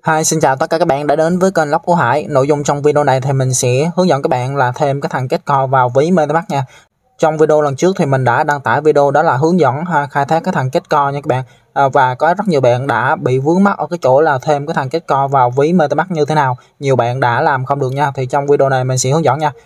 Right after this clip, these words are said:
Và các bạn nào mà chưa đăng ký á, thì mình sẽ để cái đường link mà hướng dẫn đăng ký tham gia, à, khai thác cái thằng kết co này, à, để mà các bạn có thể tham khảo để mà đăng ký tài khoản như thế nào nha. Và mình sẽ không, ờ, hướng dẫn đăng ký lại nha các bạn.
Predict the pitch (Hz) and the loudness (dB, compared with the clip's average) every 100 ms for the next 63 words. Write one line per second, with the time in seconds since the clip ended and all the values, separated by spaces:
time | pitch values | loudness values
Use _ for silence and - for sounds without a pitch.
0 | _ - 139 139 139 139 139 185 156 139 | _ -2 0 2 2 0 0 0 2 2
1 | 131 131 135 151 156 151 151 185 202 156 | 2 0 0 2 2 2 0 0 0 -2
2 | 131 131 - 147 143 139 175 156 139 143 | -2 -2 -2 0 2 0 2 2 2 0
3 | 143 131 123 160 180 135 147 147 143 156 | 0 0 2 2 4 2 2 -2 0 0
4 | 185 196 170 151 151 143 143 143 139 - | 0 -4 -2 -2 2 2 4 2 -2 -12
5 | - 143 143 143 143 170 180 143 131 180 | -6 -2 0 0 -2 0 0 -2 -2 -2
6 | 156 139 143 131 131 131 127 127 127 127 | 0 0 2 0 0 0 0 0 -2 -4
7 | - _ - 135 147 147 165 131 165 147 | -8 _ -2 0 0 -2 -2 -4 -2 -2
8 | 147 139 131 123 147 143 147 131 135 165 | -2 -4 0 0 0 0 0 -2 -2 0
9 | 131 135 143 156 165 139 135 139 - _ | 0 0 2 2 2 0 0 -4 -6 _
10 | - 127 127 131 156 170 143 143 143 170 | 0 0 0 -2 0 0 -2 0 0 0
11 | 165 135 147 139 165 123 139 151 135 | 0 0 -2 0 2 2 -2 -2 -4